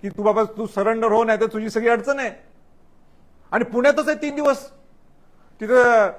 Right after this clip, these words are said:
अक्कलकोटला स्वामी समर्थांच्या मंदिराला जाऊन दर्शन घेऊन आलंय. की अजितदादा पवारांना सुद्धा मला विचारायचं आहे, तुम्ही सुद्धा ह्या पूर्ण विषयावर एकदाही बोलला नाहीये तुम्ही,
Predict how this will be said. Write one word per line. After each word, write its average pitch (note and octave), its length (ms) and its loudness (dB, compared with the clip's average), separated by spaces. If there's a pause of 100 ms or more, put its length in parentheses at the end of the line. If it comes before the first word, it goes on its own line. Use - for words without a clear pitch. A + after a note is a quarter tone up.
(160)
अक्कलकोटला B3+ 880 0
स्वामी B3 280 0
समर्थांच्या C4 500 -2
मंदिराला B3+ 380 -2
जाऊन C4+ 200 0
दर्शन A#3 240 0
घेऊन C#4 180 -6
आलंय. B3+ 220 -4 (640)
की G#3+ 120 -2
अजितदादा A3 520 2
पवारांना A#3 480 2
सुद्धा A3+ 240 -2
मला A#3 160 0
विचारायचं A3+ 380 -2
आहे, B3 100 4
तुम्ही G#3+ 320 -4
सुद्धा A#3+ 240 0
ह्या A#3 380 4
पूर्ण C4+ 480 -4
विषयावर B3 480 4 (520)
एकदाही F#3+ 540 4
बोलला A#3 340 4
नाहीये A#3+ 260 -2
तुम्ही, G3+ 240 -6